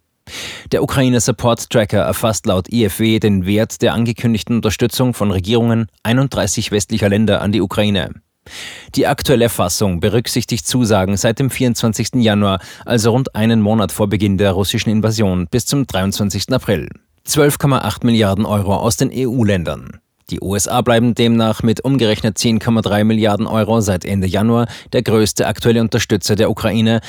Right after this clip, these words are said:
und haben schon die nächste deutliche Aufstockung ihres Engagements angekündigt. Alle E-U-Länder zusammen kommen einschließlich der von E-U-Institutionen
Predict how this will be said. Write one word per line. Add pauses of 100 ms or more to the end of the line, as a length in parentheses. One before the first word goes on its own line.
(180)
und
haben
schon
die
nächste
deutliche
Aufstockung
ihres
Engagements
angekündigt. (480)
Alle
E-U-Länder
zusammen
kommen
einschließlich
der
von
E-U-Institutionen